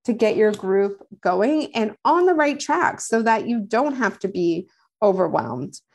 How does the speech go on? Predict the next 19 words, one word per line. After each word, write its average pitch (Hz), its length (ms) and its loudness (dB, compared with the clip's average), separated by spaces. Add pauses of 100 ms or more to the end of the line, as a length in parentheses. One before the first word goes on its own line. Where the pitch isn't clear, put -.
(220)
We're 240 140 2
gonna 285 260 2
set 277 240 2
up, 269 280 2
you 262 240 0
know, 254 140 0
your 262 200 0
cover 262 420 0
image 175 480 -4
and 208 320 -2
get 262 160 4
all 277 140 4
your 262 240 2
image 269 320 0
size 196 400 -2
ready 180 480 0
for 220 120 0
your 208 160 0
group 208 500 -2